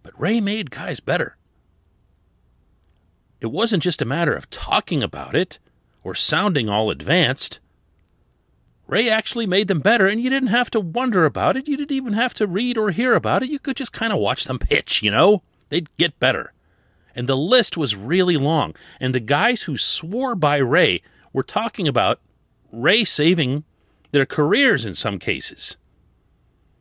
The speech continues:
All right, that's fine. Well, th-, this guy's new. He just got here. Let's see what he's got. And you'll notice, if you listen to this show regularly, or if you read my writing at D K Pittsburgh Sports,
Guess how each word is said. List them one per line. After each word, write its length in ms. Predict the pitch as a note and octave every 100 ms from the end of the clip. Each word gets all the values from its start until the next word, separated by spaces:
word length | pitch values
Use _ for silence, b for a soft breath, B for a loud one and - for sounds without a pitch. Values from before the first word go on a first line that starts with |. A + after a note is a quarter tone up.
| _ _ _ _ _ _ - -
All 140 | F3+
right, 200 | B2 G3
that's 220 | B3 -
fine. 260 | - G2 A3+
Well, 200 | B3 B3+
th-, 160 | - A#3
this 160 | G3 -
guy's 340 | A#3 A#3 F3
new. 260 | G2+ D#3+ A3+
He 140 | F#3
just 220 | B3 A3+
got 240 | E2+ E2+ F#2
here. 180 | F#3
Let's 200 | G3 D3
see 120 | - G3+
what 120 | G3
he's 140 | F3+
got. 280 | A#3 A#3 - _ _ _ _ _ _ _ _ _ _ _ _ _ _ _ _ _ _ _ -
And 140 | F3+
you'll 120 | A#3+ B3
notice, 600 | B3+ D4+ G3+ G3+ - - _
if 160 | C#3 D#3
you 120 | E3+
listen 320 | C#4 - G3
to 140 | D#3+
this 140 | D3 C#3
show 240 | - D#3
regularly, 720 | C3+ B2 C3 A#2 D#2 D2+ C#3+ - _
or 40 | F#2+
if 100 | -
you 100 | D2+
read 240 | C3+ E3
my 140 | A2 F2
writing 480 | G#2+ F#3 F3 A#2 _ -
at 120 | -
D 140 | G2+
K 220 | - G2+
Pittsburgh 420 | - F#2 - E2 -
Sports, 440 | - G3 G3